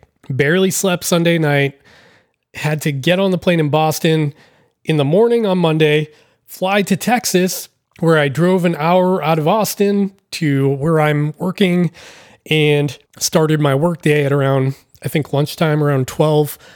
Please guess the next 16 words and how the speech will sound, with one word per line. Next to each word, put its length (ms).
You 80
know, 120
I 60
worked 340
all 160
day, 480
and 100
then 80
I 60
got 160
back 180
to 80
my 140
hotel 640
that 340
night, 540